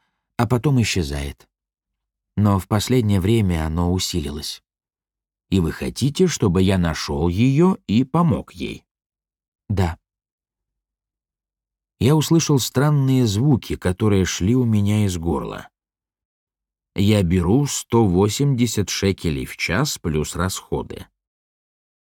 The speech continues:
Она напряглась, но тут же, чтобы я не успел передумать, сказала:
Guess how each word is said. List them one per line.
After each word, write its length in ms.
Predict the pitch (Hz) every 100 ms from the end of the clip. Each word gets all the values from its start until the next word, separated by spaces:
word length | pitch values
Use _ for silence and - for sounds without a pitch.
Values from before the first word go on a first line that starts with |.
| _ _ _
Она 200 | 90 123
напряглась, 720 | 165 156 165 107 82 80 - _ _ _ _ _
но 200 | 107 117
тут 260 | - 95 117
же, 140 | 143
чтобы 300 | - 113 104
я 140 | 101 98
не 120 | 101
успел 380 | 90 - 90 76
передумать, 520 | 80 76 110 135 -
сказала: 640 | - 92 73 67 69 73